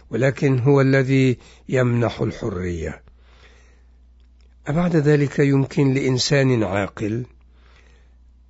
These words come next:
أن لا يقبل المسيح في قلبه، أن لا يتبعه؟ هل هناك من يريد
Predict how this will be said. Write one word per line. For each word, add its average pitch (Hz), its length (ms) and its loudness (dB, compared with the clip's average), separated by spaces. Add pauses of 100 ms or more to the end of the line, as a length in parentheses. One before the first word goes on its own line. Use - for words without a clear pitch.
(160)
أن 156 140 2
لا 135 480 2 (180)
يقبل 131 440 -2
المسيح 120 640 -2
في 127 200 -6
قلبه، 101 580 -8 (600)
أن 147 120 -4
لا 139 200 2
يتبعه؟ 117 600 -4 (640)
هل 151 100 2
هناك 175 380 0
من 156 220 2
يريد 143 440 2